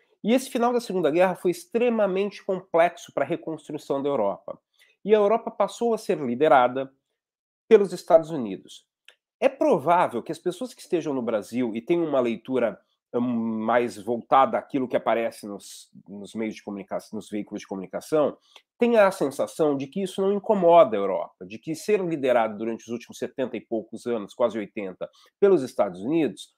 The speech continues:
não há problema. Então, o Plano Marshall foi importante e, e a, a forma como os Estados Unidos influenciam,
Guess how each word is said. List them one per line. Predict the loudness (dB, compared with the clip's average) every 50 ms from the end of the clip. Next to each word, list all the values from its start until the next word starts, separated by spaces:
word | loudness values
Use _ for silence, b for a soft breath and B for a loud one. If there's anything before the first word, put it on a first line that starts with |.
| _ -6
não | -4 0 2 2
há | 2
problema. | 2 2 2 0 2 2 2 2 2 0
Então, | -2 -4 -6 -6
o |
Plano | -4 -4 -4 -2 0
Marshall | 2 2 2 2 0 -4 -8
foi | -8 -8 -12
importante | -12 -10 -12 -12 -6 -2 0 2 2 2 2 0 -2 -2 -4 -2 -4 -4 -4 B B B B B
e, | -2 0 2 2 2 2 0 0 -2 -2 -2 -4
e | -4
a, | -6 -6 -6
a | -8
forma | -4 2 4 4 4 2 0
como | -6 -8 -10
os | -8
Estados | -6 -6 -6 -6 -6
Unidos | -8 -8 -8 -8 -8 -10 -16 -20 _ _ _ _ -10
influenciam, | -8 -8 -6 -6 -6 -4 -4 -6 -8 -10 -6 -2 0 2 2 2 0